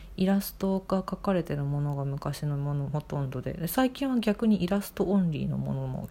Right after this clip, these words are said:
あるんですけど、あれは、あの、ご本人が描いてるんですよ、イラストは。で、本人は落書きっていう表現を使ってるんですけど、ユーチャリー・アンドリューっていう名前で安藤優子さんが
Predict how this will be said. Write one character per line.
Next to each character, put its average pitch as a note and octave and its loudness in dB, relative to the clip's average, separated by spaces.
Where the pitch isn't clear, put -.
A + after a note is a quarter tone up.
あ D#3 2
る C#3 0
ん C3 -4
で C#3 -6
す - -12
け - -6
ど、 D3+ 0
あ G3+ 4
れ G#3+ 2
は、 G#3+ 4
あ F#3 4
の、 F#3 4
ご G3 6
本 G3 6
人 C3+ 0
が B2 -2
描 D#3 4
い C#3 2
て - -6
る F#2+ -2
ん A#2 -2
で A#2+ -4
す - -8
よ、 - -6
イ D#3 0
ラ C3 0
ス - -12
ト - -8
は。 - -8
で、 G#3 -2
本 C#4 8
人 B3 12
は D#3 6
落 D#3+ 6
書 F#3+ 8
き F#3+ 0
っ F3+ 2
て - 2
い F3+ 6
う F3+ 2
表 F3 4
現 C#3 2
を - -4
使 - -4
っ - 0
て - -8
る C3+ -2
ん - 0
で D3 -2
す - -10
け E3 -6
ど、 D#3 0
ユ G#3 6
ー G#3 2
チ G#3 2
ャ G3 6
リ G3 6
ー・ - -2
ア G#3 8
ン F#3 8
ド D3 2
リ B2+ 2
ュ B2 2
ー - 0
っ A#2+ -4
て - -2
い B2+ 2
う B2+ -2
名 C3+ 0
前 D3 2
で B3 4
安 G3+ 6
藤 D#3+ 4
優 C#3 0
子 - -4
さ - -6
ん C3+ -2
が C#3+ -4